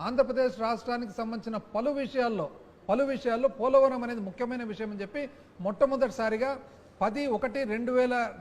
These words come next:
ఇరవై రెండులోనే కాన్స్టిట్యూట్ చేస్తే, అప్పటి నుంచి ఇరవై మూడు వరకు ఈ సబ్జెక్ట్స్ అన్నీ తీసుకురావడం జరిగింది.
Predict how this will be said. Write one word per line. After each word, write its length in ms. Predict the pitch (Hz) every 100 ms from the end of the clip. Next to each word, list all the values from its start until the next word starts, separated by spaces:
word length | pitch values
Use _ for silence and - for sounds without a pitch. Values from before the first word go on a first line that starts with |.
| 160 -
ఇరవై 320 | 180 220 226
రెండులోనే 460 | 196 208 262 254 262
కాన్స్టిట్యూట్ 640 | - 214 208 233 214 196
చేస్తే, 340 | 202 - 294 294 - -
అప్పటి 260 | 185 247 233
నుంచి 180 | 233
ఇరవై 160 | 262 226
మూడు 220 | 220 214
వరకు 360 | 208 214 285 262 - -
ఈ 80 | 226
సబ్జెక్ట్స్ 480 | - 190 185 254 -
అన్నీ 260 | 233 254 262 269 - -
తీసుకురావడం 520 | 214 226 208 202 190
జరిగింది. 280 | 151 143